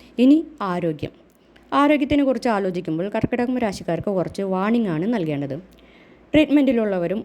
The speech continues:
രോഗികളും അവരവരുടെ ആരോഗ്യത്തിന് ഇമ്പോർട്ടന്റ് കൊടുക്കുന്ന കാര്യങ്ങൾ ചെയ്യുക.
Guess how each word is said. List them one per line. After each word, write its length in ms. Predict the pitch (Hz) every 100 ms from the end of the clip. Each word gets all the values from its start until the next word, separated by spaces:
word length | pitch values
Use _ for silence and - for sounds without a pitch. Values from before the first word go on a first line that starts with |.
| 233
രോഗികളും 600 | 254 233 220 185 190 233
അവരവരുടെ 520 | 233 240 220 196 185
ആരോഗ്യത്തിന് 600 | 254 226 202 202 185 185
ഇമ്പോർട്ടന്റ് 420 | 254 254 196 190 180
കൊടുക്കുന്ന 340 | 175 170 190
കാര്യങ്ങൾ 420 | 277 208 165 160
ചെയ്യുക. 480 | 208 214 143 143 123